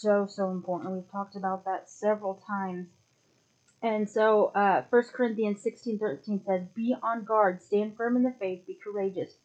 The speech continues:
be strong, and do everything with love." So,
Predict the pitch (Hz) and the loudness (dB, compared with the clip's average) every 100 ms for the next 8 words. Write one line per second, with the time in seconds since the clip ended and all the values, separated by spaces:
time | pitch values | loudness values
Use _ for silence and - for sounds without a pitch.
0 | _ _ _ - 226 202 - 233 190 120 | _ _ _ -6 -6 -6 -6 0 0 0
1 | 185 202 _ - _ _ - 196 202 - | -4 -12 _ -20 _ _ -6 -4 0 0
2 | 202 208 190 190 175 170 170 - - - | 2 0 0 -2 -4 -4 -2 -2 -4 -10
3 | _ _ _ _ _ 247 233 220 202 | _ _ _ _ _ 2 4 4 2